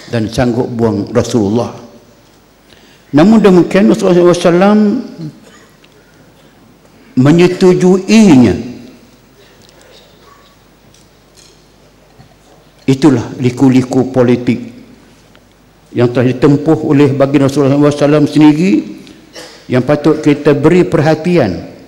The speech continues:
ketika membuat keputusan tahaluf siasi. Apabila keputusan telah diambil, maka ianya wajib dipatuhi oleh semua ahli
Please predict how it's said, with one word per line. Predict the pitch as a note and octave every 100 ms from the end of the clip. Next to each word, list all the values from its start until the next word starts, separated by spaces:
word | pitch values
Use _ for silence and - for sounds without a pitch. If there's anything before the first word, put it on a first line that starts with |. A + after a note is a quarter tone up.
| -
ketika | - C3+ C#3
membuat | C#3 C#3 C3+ A#2+ - - - - _ _ _ _ - -
keputusan | C3 C3+ C3+ D3+ B2 G2+ - - - - _ _ - A#2+ -
tahaluf | B2+ C3 B2 A#2 A#2
siasi. | - A#2+ G2+ F2+ - G2+ - - - - _ _ A3 - - _ - _ _ _ _
Apabila | A#2 C#3+ B2+ C#3
keputusan | C#3 D3 D3 C3+ D#3+ D3+ D3+ C#3+ C#3
telah | C#3 C3
diambil, | C3 C#3 B2+ C#3 D3 F#3 G3+ - - - - - - - - - - - - -
maka | A#2 A#2+ B2+ A2+ G#2 - - -
ianya | B2+ C#3 C3 C3 C3
wajib | B2 C#3+ C#3 D#3+ - A#2
dipatuhi | C#3 C#3 C3 D3 D3 E3+ F3+ C#3+
oleh | D#3 D#3 D3
semua | - E3+ F#3+ G3+
ahli | D#3+ E3 C#3+ G2